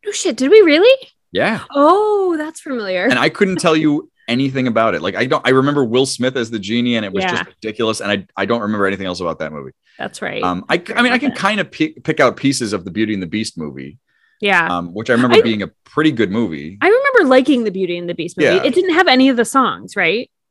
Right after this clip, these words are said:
Speaker 2: It doesn't have any of the songs?
Speaker 1: I don't think so.
Speaker 2: I can't remember. It must have some of the songs.
Speaker 1: I thought it had some of the music, but it didn't have the actual performance of the songs.
Speaker 2: I think that you're thinking of Aladdin. I think Aladdin doesn't have the songs.
Speaker 1: Oh, really?
Speaker 2: I could be wrong.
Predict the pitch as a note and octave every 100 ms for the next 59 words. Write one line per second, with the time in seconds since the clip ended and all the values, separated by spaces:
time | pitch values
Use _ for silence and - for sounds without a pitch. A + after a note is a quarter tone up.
0 | - B2+ F#3 F#2+ F2+ G3+ C4+ A#3+ F4 F#4
1 | - - _ - B3+ B4 - C4+ A4 -
2 | F3+ A#2+ B2 A2+ _ G2+ G#2 G2 C#2+ D2+
3 | G#3+ C4 - C2+ - C#2+ D2+ G#1+ - -
4 | - - - D4 E4 G#4 A4+ G4+ F#4 -
5 | F4 C#4+ A#3+ A#3+ D4 B3+ G#3+ G#3+ B3+ C4+
6 | C4+ B3 E3+ G3+ - A#3+ A#3 G#3 G#3+ G3
7 | F#3+ F3+ - E3+ - - - B3+ - A3+
8 | C#3 A2+ A#2 A#2+ G2 F2 C#2+ E2+ D2 A#1
9 | A#1+ C#3+ A3 F#2 F#2+ F#2 D#2+ C#2 C#2+ -
10 | - - G1+ - _ - - B3+ F3+ G#3+
11 | G#4 - _ _ - A#2 G3 A#2+ D#2 C2
12 | A#1